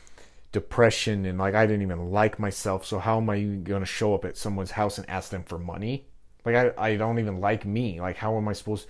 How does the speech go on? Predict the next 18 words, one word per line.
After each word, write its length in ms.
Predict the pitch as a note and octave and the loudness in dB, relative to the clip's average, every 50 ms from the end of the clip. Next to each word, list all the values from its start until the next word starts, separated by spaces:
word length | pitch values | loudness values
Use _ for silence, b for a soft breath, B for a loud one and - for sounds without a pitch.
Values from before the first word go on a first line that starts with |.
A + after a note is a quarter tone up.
| B B B B B B B | B B B B B B B
I 120 | - A#2+ A#2 | 2 2 4
literally 480 | A2+ G#2+ A2+ A#2+ B2 A#2+ A#2 G#2+ G#2+ | 4 6 6 6 6 6 4 2 0
hid 280 | G2 - - B2+ A#2 G#2 | -2 0 0 0 0 2
behind 360 | G#2 G2 F2 G#2 G2+ F#2+ F#2 | 0 0 0 0 -2 -2 -2
my 100 | F2+ E2+ | -4 -4
company, 480 | - - - A2 G#2+ - F2 D#2 - - - | -6 -4 -4 -4 -4 -4 -8 -10 -10 -12 -8
and 240 | - G2 G2 G2+ G2 | -6 -4 -2 0 2
there's, 220 | G#2+ A2 G2+ - - - - | 2 2 0 -2 -6 -4 -2
and 200 | A2 G#2+ A2 A2+ | 0 0 2 0
I 60 | A#2 | 0
still 320 | - - - D3 E3+ D#4+ | -2 0 2 4 4 4
do. 240 | - F#2 E2 D2 - - - b b b b b b b b - | 2 -2 -6 -8 -10 -14 -18 b b b b b b b b 0
Like, 200 | G#2+ A2 G2+ - | 0 2 2 2
I, 100 | - G#2 G2+ | 2 2 2
like, 120 | G2+ - | 2 2
I'm 140 | G2 G#2 G#2+ | 0 0 0
just 180 | G2 F#2 - - | -2 -2 -4 -2
not, 380 | G#2+ G2+ G2+ G2 F#2+ - - | -2 0 0 0 0 -2 -6